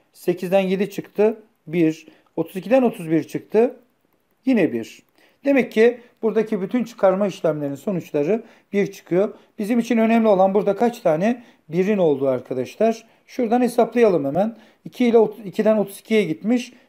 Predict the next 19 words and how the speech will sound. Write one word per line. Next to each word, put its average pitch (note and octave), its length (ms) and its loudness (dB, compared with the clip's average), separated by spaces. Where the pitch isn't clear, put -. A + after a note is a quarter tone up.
Üç, - 200 -2
üç A3+ 140 -4
artmış. D3+ 540 -2
Son A3+ 340 2
terim, E3+ 460 0
eksi E3 280 -2
ilk G3 160 -8
terim A3 420 0
bölü F#3 220 2
artış C#3 420 -2
miktarı G#3 560 2
artı F#3 340 2
birden D#3+ 420 -2
otuzu G3+ 280 -6
üçe A#3 260 2
bölersek D3+ 540 0
on. F3+ 280 0
Bir A3+ 80 0
fazlası G3 720 0